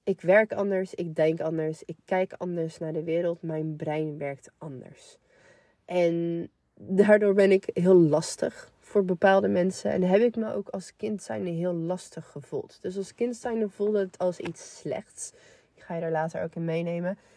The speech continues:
En nu ik op mijn plek zit waar, eh, mijn <laughs> eigenaardigheden eigenlijk heel erg goed tot zijn recht komen. Want het zijn natuurlijk eigenlijk hele sterke kwaliteiten. Op het moment dat ze juist worden ingezet en je weet me-, hoe je met je valkuilen moet omgaan.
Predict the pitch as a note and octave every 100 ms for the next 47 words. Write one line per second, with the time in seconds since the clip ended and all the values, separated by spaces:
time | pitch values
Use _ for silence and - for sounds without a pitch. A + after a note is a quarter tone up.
0 | _ - G3+ F#3+ G3 A3 A3 - F#3+ F3
1 | F3 D#3+ - F3 - - F3 - F3+ E3
2 | E3 F3 - E3+ E3 E3 E3+ D3+ - F#3+
3 | F#3+ F#3 E3+ F#3 F#3+ - F3 E3+ - F3+
4 | F3 E3 D#3 D3+ F#3+ E3+ - - G3 -
5 | - - - - - _ - B3 A#3 -
6 | F#3+ D#3+ D#3+ - - D#3 F3 G#3 G3 -
7 | E3+ E3 D#3+ D#3+ D#3+ - E3+ E3 D#3 D#3+
8 | D3+ D#3 - D#3 D#3+ - D#3 D3 D#3 E3
9 | F3+ F3+ B2 - - - - - F#3+ F3+
10 | F3 F3+ F3 F#3+ E3 E3 - D#3+ D3+ -
11 | C#3 D3+ E3 - D#3 D#3+ - - E3+ E3
12 | D#3+ D3 D3 D3+ D3 D3 D3 D#3+ - D#3+
13 | D#3 D3+ D#3 D3+ C#3 D3+ E3+ - D3 D3+
14 | D#3+ - D3+ D#3 -